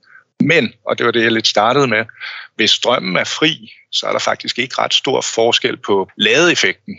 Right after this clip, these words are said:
Der er nogle andre ret store fordele ved at gå op i spænding, og det er, at tab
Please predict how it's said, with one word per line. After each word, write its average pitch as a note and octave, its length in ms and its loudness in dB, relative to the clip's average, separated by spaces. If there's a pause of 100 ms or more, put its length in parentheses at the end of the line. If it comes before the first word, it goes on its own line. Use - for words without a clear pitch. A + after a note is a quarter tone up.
Der G#2 60 0
er G2 60 0
nogle G#2 220 -6
andre E3 300 0
ret - 440 -2
store B2 260 0
fordele A#2 440 -2
ved G#2+ 80 2
at A2 80 2
gå G#2 140 2
op G2+ 120 -2
i - 20 0
spænding, G#2+ 400 0 (460)
og A#2+ 100 0
det A#2+ 120 2
er, A#2+ 60 4
at B2 100 0
tab C#3+ 420 0